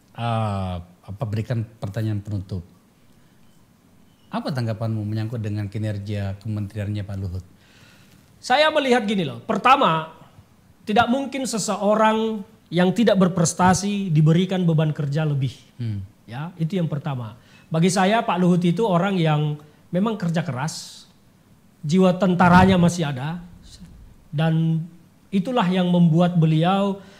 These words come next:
Speaker 2: dipercaya oleh Pak Jokowi untuk melakukan beberapa hal.
Speaker 1: Ya.
Speaker 2: Terakhir, beliau diangkat kembali men-, memimpin, uh, gerakan Bangga Buatan Indonesia. Ya, saya melihatnya seperti itu, dan saya menilai apa yang dilakukan oleh Pak Luhut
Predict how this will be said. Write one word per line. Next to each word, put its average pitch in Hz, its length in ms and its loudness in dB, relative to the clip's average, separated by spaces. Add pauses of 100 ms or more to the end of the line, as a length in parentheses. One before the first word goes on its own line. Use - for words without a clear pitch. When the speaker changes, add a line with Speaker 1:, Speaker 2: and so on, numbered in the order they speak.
(140)
Speaker 2:
dipercaya 170 560 4
oleh 170 160 4
Pak 160 240 0
Jokowi 175 320 4
untuk 170 240 2
melakukan 156 560 0
beberapa 156 800 0 (160)
hal. 151 320 2
Speaker 1:
Ya. 139 160 4
Speaker 2:
Terakhir, 180 320 6
beliau 170 400 6
diangkat 156 560 2
kembali 147 400 2
men-, 147 240 2
memimpin, 170 800 4 (320)
uh, 147 720 4
gerakan 156 400 4
Bangga 165 240 6
Buatan 160 560 2 (160)
Indonesia. 175 480 4 (400)
Ya, 160 320 -6
saya 233 320 -4
melihatnya 294 400 -6
seperti 226 400 -4
itu, 190 80 0
dan 196 80 -2
saya 240 240 -4
menilai 233 400 0
apa 220 160 -2
yang 202 160 0
dilakukan 196 400 -2
oleh 185 400 -2
Pak 165 160 -8
Luhut 202 480 -2